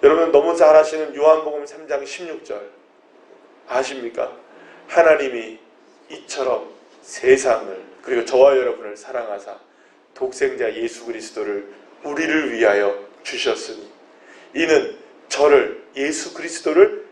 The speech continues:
믿는 자마다 멸망하거나 저주하거나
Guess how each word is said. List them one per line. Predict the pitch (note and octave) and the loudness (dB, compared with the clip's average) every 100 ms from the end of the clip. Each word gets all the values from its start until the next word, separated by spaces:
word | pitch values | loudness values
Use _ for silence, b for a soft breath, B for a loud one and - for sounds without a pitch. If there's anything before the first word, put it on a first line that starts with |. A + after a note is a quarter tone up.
| _ - | _ -16
믿는 | D3+ D#3+ E3+ F#3 F3 | -14 -6 -2 -2 -4
자마다 | - - E3 D3+ G#2 - - b b - | -8 0 2 4 2 -4 -18 b b -4
멸망하거나 | B2 C#3 C#3+ D#3 D3 C#3+ C#3 C#3 C3+ C3 | 2 2 4 2 2 0 -2 -2 -2 -4
저주하거나 | - C#3 C#3 D3+ D3 C#3 C3+ C3+ C3+ | -8 -6 -4 2 4 4 2 0 -2